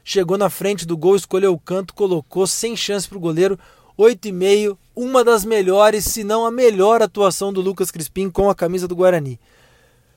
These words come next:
Vamos pros jogadores de frente. Vamos começar pelo Pablo. Pablo, taticamente importante, não tem aparecido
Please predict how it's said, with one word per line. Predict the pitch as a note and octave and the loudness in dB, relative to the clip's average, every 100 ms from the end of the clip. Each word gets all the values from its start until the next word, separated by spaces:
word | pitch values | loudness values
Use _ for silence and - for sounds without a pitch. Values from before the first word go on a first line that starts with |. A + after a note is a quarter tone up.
| _ - | _ 4
Vamos | A#3+ C#4+ | 8 8
pros | C4 C4 | 6 -2
jogadores | A3+ B3+ B3 B3 B3 | 2 6 6 6 4
de | G#3 A3 | 0 -8
frente. | - G#3 B3 A#3 F3+ - D#3+ | -2 4 4 4 -2 -6 -6
Vamos | D3 G#3+ A3+ | -2 -4 0
começar | A3+ G#3+ A#3 | 0 0 0
pelo | A#3 A#3 | -2 -4
Pablo. | E3 - G3+ G#3 E3 D#3 C#3 C3+ - | -6 4 8 8 4 -6 -8 -12 -6
Pablo, | F#3+ A#3+ B3+ | 0 0 0
taticamente | F#3+ B3 B3 - A3 G#3+ A3+ A3 | 0 0 0 -4 -4 -4 -10 -10
importante, | F3+ F3+ E3 - A#3+ C4 - _ _ _ | -6 -6 -4 -4 -4 -4 -10 _ _ _
não | F4+ F#4 | -10 -6
tem | E4 D4 | 0 0
aparecido | C4+ B3 A3 E3 A#3+ G#3+ | 4 4 4 0 -4 -8